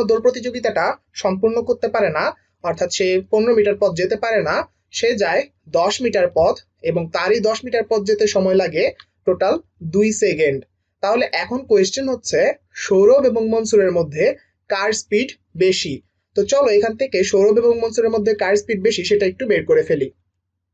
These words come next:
তো কে বেশি পথ অতিক্রম করেছে এটা বের করার জন্য আমরা যে কাজটি করব, আমরা হচ্ছে এক সেকেন্ডে সৌরভ এবং মনসুরের মধ্যে কে বেশি দূরত্ব অতিক্রম করেছে সেই দূরত্বটা বের করব।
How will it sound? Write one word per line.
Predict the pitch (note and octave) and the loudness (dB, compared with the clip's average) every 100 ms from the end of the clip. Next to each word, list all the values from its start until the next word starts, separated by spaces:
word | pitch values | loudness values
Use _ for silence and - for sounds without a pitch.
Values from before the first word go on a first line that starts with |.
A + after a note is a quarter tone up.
| _ _ _ _ _ _ _ _ _ _ - | _ _ _ _ _ _ _ _ _ _ -8
তো | E3 | -4
কে | G#3+ A#3 | 0 0
বেশি | C4 C4+ C#4+ | -2 -4 -2
পথ | B3 B3 | 0 2
অতিক্রম | G#3+ A#3+ C4 B3+ | 0 0 0 2
করেছে | A#3 G3+ - F3+ C#4+ _ _ | 2 2 2 0 0 _ _
এটা | F#3+ F#3+ A#3+ | -4 -2 2
বের | G#3 G3 | 4 4
করার | A3+ A#3+ A3 | 2 2 2
জন্য | A#3 F#3+ E3+ C#4 - _ | 2 2 2 2 0 _
আমরা | D#3 F#3 G3 | -4 0 2
যে | G3 | 2
কাজটি | G3+ A3+ - A3+ G#3+ | -2 -6 -6 -8 0
করব, | A#3+ B3 D#3+ F#3+ D4 _ _ - | 2 2 4 4 2 _ _ -10
আমরা | E3 G3 A#3 | -6 -2 -2
হচ্ছে | B3+ - F3 A#3 - _ _ _ - | -2 -2 0 0 -2 _ _ _ -10
এক | G3 G#3 - | -6 -6 -6
সেকেন্ডে | - D4+ B3 A3+ E3+ F3+ D4 - _ | 0 0 2 0 0 0 0 -4 _
সৌরভ | - G3+ G3+ A#3+ | -2 4 4 4
এবং | A#3+ A#3 | 2 0
মনসুরের | A#3+ A#3 A#3 A3 | -2 0 2 2
মধ্যে | A3 F#3+ | 2 0
কে | F3 G#3+ | -2 -2
বেশি | A3 A#3 A3+ | -2 -2 -2
দূরত্ব | A3 A3 A3+ | 0 0 0
অতিক্রম | A#3 A3+ A#3+ | -2 0 0
করেছে | A#3+ G3 E3+ G3 C4+ - - | 2 0 0 -2 -2 -4 -12
সেই | - G#3 | 0 4
দূরত্বটা | G3+ G#3 G#3 A3+ | 6 4 4 0
বের | F#3 D#3 | -2 -2
করব। | E3 C#3+ | 0 2